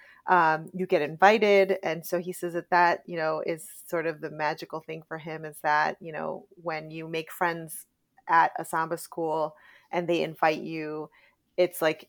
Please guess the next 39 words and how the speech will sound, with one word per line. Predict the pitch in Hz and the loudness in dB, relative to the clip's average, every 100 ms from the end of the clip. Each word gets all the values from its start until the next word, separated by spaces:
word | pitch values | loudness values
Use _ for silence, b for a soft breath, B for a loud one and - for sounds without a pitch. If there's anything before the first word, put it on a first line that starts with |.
| - | -10
it's | 180 - | -10 -4
sort | 165 | -2
of | 160 | 0
the | 160 | 0
magical | 156 147 156 160 | 2 0 0 -10
thing | 156 160 156 | -8 -6 -2
that | 147 | -4
you, | 160 165 165 - | -2 -4 -4 -6
you | 175 170 | -6 0
want | 165 156 160 | 4 4 2
to | 165 | -2
wear | 151 151 | 0 0
the | 156 | -2
shirt, | 156 156 147 139 | -4 0 0 0
you | 180 | -2
want | 156 151 151 | 0 -2 -2
to | 165 | -8
be | 156 | -4
part | 165 151 | -2 0
of | 151 | 0
it, | 151 143 - - | -2 -2 -4 -6
um, | 147 151 147 151 _ | -4 -4 -6 -14 _
just | - - | -18 -14
because | 160 170 156 | -10 -10 -10
of | 143 - | -12 -6
how | 151 147 | 0 0
they | 151 160 | 0 -4
make | 151 151 - | -6 -10 -12
you | 156 | -16
feel, | - 160 156 151 - _ _ - | -10 -6 -4 -6 -10 _ _ -8
um, | 156 143 - - _ _ - | -2 -2 -4 -10 _ _ -12
you | 165 | -6
know, | 139 143 - _ _ - | -6 -6 -12 _ _ -8
re-, | 170 151 165 - - | -6 -6 -12 -14 -10
well | 165 165 156 | 0 2 2
received | 156 - 147 147 151 | -2 -8 -10 -12 -10
and | 151 143 - | -12 -12 -14
accepted. | - 139 139 - - | -8 -6 -4 -6 -8
So, | - 156 - | -4 -2 -2